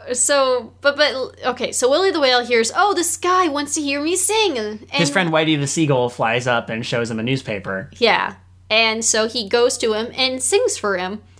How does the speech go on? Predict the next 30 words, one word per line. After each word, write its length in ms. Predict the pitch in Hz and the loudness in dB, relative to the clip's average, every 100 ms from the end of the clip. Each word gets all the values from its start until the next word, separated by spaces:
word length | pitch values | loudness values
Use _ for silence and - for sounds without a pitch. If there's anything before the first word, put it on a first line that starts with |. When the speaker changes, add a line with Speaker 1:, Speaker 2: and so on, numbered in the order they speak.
| - _ _ - | -20 _ _ 0
Speaker 1:
And 440 | 269 262 254 247 | 2 4 2 -2
<laughs> 60 | 226 - - - - - - _ _ _ - - - - 302 381 _ _ _ 762 640 | -2 -2 -2 -12 -20 -20 -20 _ _ _ -20 -16 -14 -14 -14 -18 _ _ _ -8 0
it, 220 | 277 - | 2 4
it's 220 | 320 - | 0 2
funny 220 | 311 320 | 0 0
because, 520 | 311 285 302 254 233 | -2 0 0 2 0
uh, 540 | 226 240 220 220 214 208 226 | 2 2 4 2 0 -6 -12
the, 420 | 202 233 226 220 | -8 -4 -2 0
um, 520 | 208 202 196 190 196 - _ _ _ - _ - | 2 2 0 -4 -8 -14 _ _ _ -20 _ -2
uh, 320 | 233 208 202 196 - _ _ _ - | 2 2 0 -4 -14 _ _ _ -14
Teddy 260 | - 269 262 | -2 -2 -2
Taddy 520 | 247 240 202 185 202 - - - - - | 0 2 2 -2 -8 -12 -20 -20 -20 -2
is 180 | 233 226 | 0 2
like, 140 | 247 | 0
"No, 240 | 226 392 415 | 2 2 2
we 120 | 370 | 2
gotta 220 | 370 370 - - | 0 -2 -10 -8
kill 200 | 392 415 | -2 -2
it 120 | 370 | -2
to 60 | - | -6
get 160 | 339 | -2
the 300 | 339 320 277 | 2 2 0
opera 240 | - 359 330 | 0 0 0
singer 220 | - 254 | -4 0
out," 160 | 214 196 | 2 4
where 440 | 240 233 226 226 | 4 4 4 2
the 200 | 214 233 | 2 0
sailor's 340 | 226 277 262 | 2 2 2
like, 160 | 254 220 | 0 0
"No." 520 | 269 403 427 302 202 | 2 4 4 2 -4